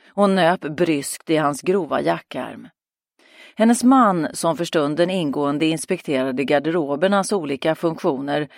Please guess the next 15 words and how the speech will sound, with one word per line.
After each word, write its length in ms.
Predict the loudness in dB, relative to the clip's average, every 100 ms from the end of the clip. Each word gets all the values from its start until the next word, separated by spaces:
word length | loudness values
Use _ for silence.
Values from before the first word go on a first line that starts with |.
| -20 -14 0
var 140 | 4
nära 260 | 6 6 2
att 100 | 0
tappa 300 | 0 2 4
balansen, 840 | 4 4 2 0 -4 -2 -2 -4 _ _
men 180 | 0 2
återfick 640 | 2 2 -2 -2 -4 -4
den 240 | -2 -2 -2
precis 400 | -6 -2 -4 -2
som 120 | -4
han 140 | 0
vände 320 | 0 0 -2
sig 180 | -6 -4
om. 300 | -4 -6 -16 -20 _ _ _ _ _ 2
"Ja, 440 | 6 6 6 4